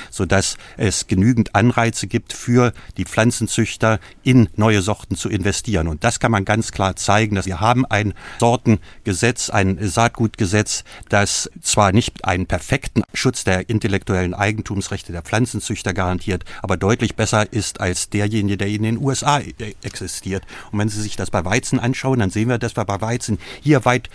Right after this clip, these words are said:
höhere Ertragszuwächse gehabt haben als die Amerikaner. Der Grund ist ganz einfach dafür, dass die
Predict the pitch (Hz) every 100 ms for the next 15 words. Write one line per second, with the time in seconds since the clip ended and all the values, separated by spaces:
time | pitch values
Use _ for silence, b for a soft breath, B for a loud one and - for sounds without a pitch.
0 | B - 156 143 104 - - 110 123 -
1 | 110 104 - 90 85 - - 110 98 -
2 | 110 - 95 98 87 - 101 120 110 -
3 | - 87 85 127 135 117 - 104 - 95
4 | 95 - 101 113 107 104 -